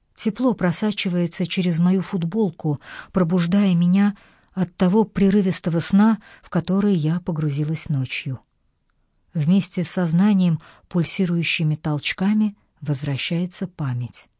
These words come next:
Воспоминания о катастрофе плещутся вокруг, норовя затопить меня. Яркие,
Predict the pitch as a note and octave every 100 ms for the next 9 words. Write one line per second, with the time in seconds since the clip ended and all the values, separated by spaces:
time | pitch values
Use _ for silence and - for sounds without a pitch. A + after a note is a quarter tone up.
0 | _ _ _ _ _ _ _ D#3+ D3+ -
1 | E3 F3+ F#3+ F3+ E3+ D#3+ F3+ F3 - A#3
2 | - E3 - - - A#3 A3 F3 - D3
3 | D3+ D#3 D3 C3 - _ _ D#3 D#3 D3
4 | D3 C3+ D#3 F#3 F3+ F3 - D3 C#3 B2
5 | - _ _ _ _ D3+ D3+ A3+ F#3+ -
6 | B2